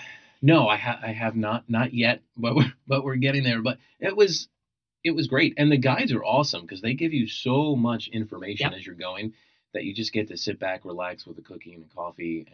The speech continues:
Speaker 1: and, and just hang out. And at the very least, you're just, you're just out in the bay, and you're just soaking it all in. And when the sun is shining, 'cause I've been on a few where it's not, that's typical. It is what it is. But, man, when it's shi-, s-,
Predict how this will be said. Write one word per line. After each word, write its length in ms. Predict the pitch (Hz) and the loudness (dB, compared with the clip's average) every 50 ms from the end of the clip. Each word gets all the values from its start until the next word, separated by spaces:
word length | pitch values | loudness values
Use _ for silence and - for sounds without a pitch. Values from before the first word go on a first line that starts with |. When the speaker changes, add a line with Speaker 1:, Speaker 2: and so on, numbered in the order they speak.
| 87 87 | -20 -20
Speaker 1:
and, 80 | 87 87 87 _ _ _ _ - | -20 _ _ _ _ _ _ -20
and 160 | - 87 85 | -20 -20 -20
just 200 | 80 87 85 - _ - - - | -20 -20 -20 -20 _ -20 -16 -12
hang 180 | 90 90 87 | -12 -10 -8
out. 280 | 90 92 92 92 87 - _ _ _ _ _ _ _ _ _ _ _ - | -8 -8 -6 -8 -8 -12 _ _ _ _ _ _ _ _ _ _ _ -4
And 120 | 113 113 | -2 -2
at 80 | 110 107 | -2 -2
the 80 | 110 101 | -4 -4
very 240 | 95 101 101 101 | -4 -2 -2 -2
least, 500 | 95 87 90 98 110 110 110 - - - _ - | -2 -4 -2 0 0 0 0 -2 -8 -12 _ -12
you're 160 | 98 104 107 | -10 -8 -4
just, 360 | 110 147 - - - - - _ - | -2 -2 -2 -4 -6 -14 -20 _ -16
you're 140 | 107 113 | -14 -12
just 160 | 139 147 131 - - | -10 -12 -12 -10 -8
out 180 | - - 113 113 | -6 -4 -2 -2
in 100 | 113 107 | -2 -2
the 100 | 107 - _ - | -4 -8 _ -12
bay, 400 | 95 90 107 117 113 - - - _ _ _ _ _ - | -8 -8 -6 -6 -6 -8 -10 -14 _ _ _ _ _ -20
and 180 | - - 101 98 | -18 -18 -16 -16
you're 80 | 98 | -16
just 360 | 98 107 98 - - - - - | -14 -12 -12 -10 -8 -6 -4 -4
soaking 360 | 104 101 104 101 107 101 101 | -4 -6 -8 -10 -12 -12 -12
it 80 | 101 | -10
all 240 | 101 95 95 92 90 | -8 -8 -8 -10 -10
in. 280 | 98 104 101 95 82 - - | -12 -12 -14 -14 -16 -20 -20
And 100 | 101 101 | -20 -20
when 120 | 101 98 | -18 -18
the 80 | 92 85 | -14 -10
sun 320 | - - - - - 107 | -8 -6 -6 -4 -4 -2
is 120 | 117 131 131 | 0 0 0
shining, 520 | 131 - 139 135 135 131 135 131 135 143 139 _ _ _ _ _ _ _ _ _ _ _ _ _ _ _ _ _ _ _ _ - | 0 0 0 0 0 0 0 -2 -4 -4 -8 _ _ _ _ _ _ _ _ _ _ _ _ _ _ _ _ _ _ _ _ -10
'cause 120 | 113 104 | -8 -6
I've 100 | 107 98 | -6 -6
been 140 | 104 98 92 | -6 -8 -10
on 100 | 90 85 | -10 -14
a 60 | 82 | -14
few 200 | - - 95 85 | -14 -14 -12 -12
where 160 | 85 90 87 | -12 -12 -12
it's 180 | 82 - - - | -14 -14 -14 -14
not, 260 | 82 90 110 110 - | -14 -14 -14 -12 -12
that's 220 | 107 104 107 - - | -12 -12 -12 -12 -10
typical. 480 | - 110 101 - 104 - 110 120 127 | -8 -8 -8 -6 -6 -2 -2 0 0
It 80 | 117 104 | 0 -2
is 140 | 101 92 98 | -2 -4 -6
what 120 | 95 92 | -10 -10
it 80 | 90 87 | -12 -12
is. 300 | 90 92 107 127 127 123 | -8 -6 -4 -4 -6 -6
But, 220 | - - 92 87 - _ _ _ _ 98 95 95 | -8 -10 -10 -10 -12 _ _ _ _ -20 -20 -14
man, 280 | 98 104 107 110 107 98 | -10 -8 -6 -6 -6 -8
when 100 | 95 107 | -8 -8
it's 140 | 117 - - | -8 -6 -4
shi-, 140 | - - 113 - - | -4 -4 -4 -6 -8
s-, 340 | - - - - - - | -10 -10 -8 -8 -10 -10